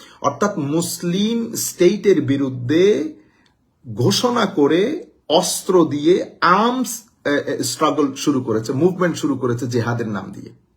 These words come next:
যেটাকে আধুনিক রাষ্ট্রবিজ্ঞানের ভাষায় বিদ্রোহ বলে।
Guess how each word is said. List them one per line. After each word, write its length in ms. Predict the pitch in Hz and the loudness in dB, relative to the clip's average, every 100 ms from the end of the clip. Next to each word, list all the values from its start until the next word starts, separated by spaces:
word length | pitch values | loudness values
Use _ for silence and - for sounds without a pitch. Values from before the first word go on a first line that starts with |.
| _ _ _ _ _ - | _ _ _ _ _ 0
যেটাকে 680 | 123 143 165 - 220 285 370 - _ _ | 2 4 2 2 2 0 -4 -12 _ _
আধুনিক 560 | 117 127 175 233 254 143 | -2 2 2 2 0 0
রাষ্ট্রবিজ্ঞানের 1000 | 131 135 - 151 135 131 123 139 135 123 | 0 0 0 2 2 2 0 0 0 -2
ভাষায় 460 | 143 160 180 233 | -4 -4 -2 -2
বিদ্রোহ 680 | 160 123 127 117 139 135 135 | -2 -2 -2 0 2 2 2
বলে। 260 | 104 - | -2 -6